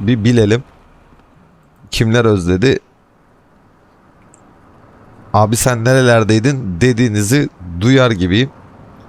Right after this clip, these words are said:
Şöyle kolayı da koydum, biraz içmiştim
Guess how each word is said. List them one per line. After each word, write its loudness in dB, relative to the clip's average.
Şöyle 0
kolayı 0
da 0
koydum, -2
biraz 0
içmiştim -8